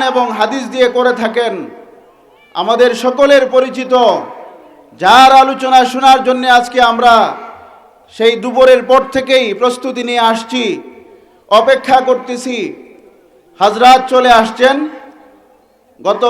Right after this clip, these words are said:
প্রায় চোদ্দ পনেরো দিন যাবৎ হুজুর অসুস্থ। এরপরও আপনাদের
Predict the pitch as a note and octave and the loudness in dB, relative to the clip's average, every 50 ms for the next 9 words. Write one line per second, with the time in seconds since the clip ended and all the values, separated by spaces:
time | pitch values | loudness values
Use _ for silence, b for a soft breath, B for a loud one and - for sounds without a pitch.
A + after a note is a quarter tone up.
0 | A#3 A#3+ B3 A#3+ A#3+ A#3 A3+ A#3+ B3 A#3+ A#3+ B3 B3+ A#3+ - A#3+ A#3+ A#3+ A#3 A#3+ | 0 2 2 4 4 2 0 0 -4 -4 -2 -2 -4 -2 -2 -2 -4 -2 -4 -4
1 | A#3 A3 B3 A#3 A3+ A3+ A#3 A3+ A3 G#3+ G#3 G#3 - - - - - - F3+ G3 | -4 -4 -8 -10 -6 -6 -4 -2 -4 -4 -6 -6 -14 -20 -20 -20 -20 -14 -12 -10
2 | F#3+ A3 G#3+ G#3+ G#3 G3+ G#3 A#3 A3+ A3+ - - F#3 D3 A#2 F#2+ - - - - | -8 -4 -2 -2 -2 -2 -4 -6 -6 -8 -8 -8 -8 -8 -8 -10 -16 -20 -20 -20
3 | - _ _ _ _ _ _ _ _ _ _ _ _ _ _ _ _ _ _ _ | -20 _ _ _ _ _ _ _ _ _ _ _ _ _ _ _ _ _ _ _
4 | _ _ G#3 A#3+ C4+ D4+ D4+ D4+ D4 D4+ D4+ C#4+ C#4+ C#4+ C#4+ C#4+ C#4 C#4 D4 C#4+ | _ _ 2 2 2 2 4 2 4 6 6 6 4 4 2 -2 0 2 2 2